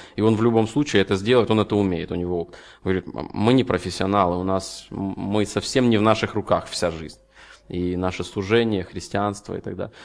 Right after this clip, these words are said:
Вот хотелось бы мне, чтобы наша церковь никогда не стала такой, которая излучает. Мы профессиональные христиане. Ну, мы так не скажем, но мы так будем уверенно, очень авторитетно звучать, будем там,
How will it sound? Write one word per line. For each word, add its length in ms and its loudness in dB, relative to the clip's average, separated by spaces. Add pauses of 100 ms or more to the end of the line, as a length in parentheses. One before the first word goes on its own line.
(180)
Вот 180 -6 (240)
хотелось 480 6
бы 100 4
мне, 240 6
чтобы 300 -4
наша 260 -2
церковь 420 -4
никогда 300 -2
не 100 -4
стала 340 -2
такой, 320 -4
которая 380 -4
излучает. 480 -2
Мы 220 -2 (1200)
профессиональные 760 2
христиане. 540 -8
Ну, 100 4
мы 100 8
так 120 4
не 80 2
скажем, 380 6
но 60 2
мы 60 0
так 140 -2
будем 260 -4
уверенно, 800 2
очень 220 -2
авторитетно 600 -2
звучать, 680 -2
будем 280 -2
там, 320 -2